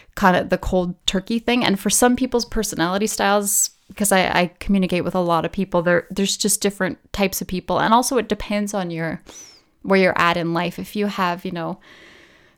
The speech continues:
two young children under two and you're, you know, back at work and you're working and life is crazy, then let's <laughs> really please just focus on say yes, not no.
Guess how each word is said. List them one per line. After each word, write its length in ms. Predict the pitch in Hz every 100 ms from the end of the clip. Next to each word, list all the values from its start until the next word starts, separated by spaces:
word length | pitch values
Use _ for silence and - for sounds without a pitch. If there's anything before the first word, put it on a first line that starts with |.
| _
two 180 | - 254
young 260 | 226 202 202
children 340 | - 202 190
under 240 | 190 175 180
two 440 | - - 254 247
and 240 | - 190
you're, 260 | 180 175 170 _ _ _ -
you 100 | 190
know, 160 | 165
back 340 | - - 165 -
at 100 | -
work 280 | 233 233
and 100 | 208
you're 100 | 185
working 400 | 185 202 202 202
and 200 | 180 180
life 300 | 180 180 -
is 140 | 175 -
crazy, 960 | - - - 196 220 240 285 320 285 - -
then 240 | 196 190
let's 300 | 202 226 -
<laughs> 40 | 214
really 420 | 233 285 254 214
please 480 | 214 226 208 185 -
just 240 | 208 202
focus 320 | 190 185 202
on 160 | 160 170
say 240 | - 185
yes, 380 | 180 165 - -
not 240 | 165 -
no. 340 | 214 240 -